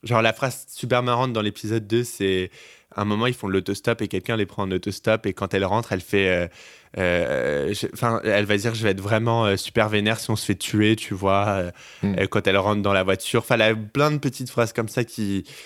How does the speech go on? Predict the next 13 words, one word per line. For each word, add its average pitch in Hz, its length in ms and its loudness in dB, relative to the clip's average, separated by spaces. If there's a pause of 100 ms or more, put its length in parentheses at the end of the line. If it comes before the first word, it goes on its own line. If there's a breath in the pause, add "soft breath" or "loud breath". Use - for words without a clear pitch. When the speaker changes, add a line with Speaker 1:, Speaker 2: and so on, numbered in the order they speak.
(200 loud breath)
Speaker 1:
qui, 92 680 -2
qui 104 220 -4
la 92 160 2
rendent 101 220 0
vraiment 95 360 2
incroyable. 98 760 2 (320 loud breath)
Et 113 80 -2
puis, 107 140 -2
l'actrice 98 400 0
est 107 60 4
vraiment 104 520 2
super 101 360 -2
douée. 120 240 2